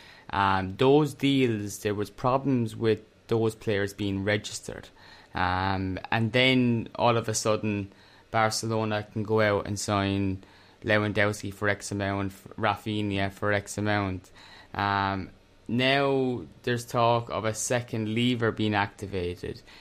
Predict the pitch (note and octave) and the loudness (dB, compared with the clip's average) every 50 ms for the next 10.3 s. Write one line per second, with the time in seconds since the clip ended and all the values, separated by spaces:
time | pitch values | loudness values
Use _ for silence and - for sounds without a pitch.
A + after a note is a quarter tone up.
0 | - - - - - C#3 D3 E3+ G#3+ G#3+ - - - - G#3 G3+ G3 F3+ F3+ - | -20 -20 -10 -2 0 2 4 4 2 2 0 -4 -2 2 4 6 6 4 4 2
1 | D#3+ D3+ C#3 - - - - E3 E3 D#3 C#3+ - - A#2 G#2+ G2 F#2 - E2 D2+ | 0 0 0 -2 -6 -2 2 4 4 4 4 2 2 2 2 2 2 2 2 0
2 | C#2+ - - A2+ - - B2 A#2 A2+ G#2 G2+ - - - - - - - _ _ | 0 0 -2 0 2 4 6 6 6 4 2 -2 -6 -10 -20 -20 -20 -20 _ _
3 | _ _ _ _ - - - - D3 C3 C3+ C#3+ D3+ E3 F3 F3 E3+ D#3+ C#3+ G2+ | _ _ _ _ -10 -4 0 4 4 6 6 8 6 6 6 4 4 2 2 0
4 | - - _ _ _ _ _ _ _ - - B2+ C3 B2 C3 C3 C#3+ C3 C3 C3 | -2 -8 _ _ _ _ _ _ _ 0 2 4 6 6 4 4 2 2 2 4
5 | C3 C3 C3+ B2+ A#2 A2 G#2+ - - - C3+ C3+ B2+ A2+ G2 F#2+ - - - - | 6 6 6 6 6 4 2 2 2 4 6 6 6 6 4 2 0 -2 -4 -2
6 | - A2+ A2 - - D3 D3 C#3 C3 A2 A2 A#2+ C3 B2+ - - - G2+ F#2 E2 | 0 0 0 0 2 2 4 4 4 4 4 4 2 2 0 -2 -2 -4 -4 -4
7 | - - _ _ - - - - - _ _ _ _ _ _ _ _ - C#3 D3+ | -6 -10 _ _ -20 -20 -20 -20 -20 _ _ _ _ _ _ _ _ 2 2 2
8 | D3 - - - - D3+ C#3 - - - C#3 C3 B2 B2 A#2+ A2+ A2+ G#2+ A2 A2 | 4 2 0 2 2 2 4 4 2 4 4 4 4 4 2 0 0 -2 -4 -4
9 | - - A2 G2+ - A2+ A2 G#2 - - G#2+ G#2+ G#2+ - - F#2+ - F2 D2+ B1 | -4 -4 -4 -2 0 -2 -2 -2 0 0 2 2 0 0 -6 -8 -6 -6 -6 -6
10 | - B1+ B1+ - - - | -6 -8 -8 -8 -10 -16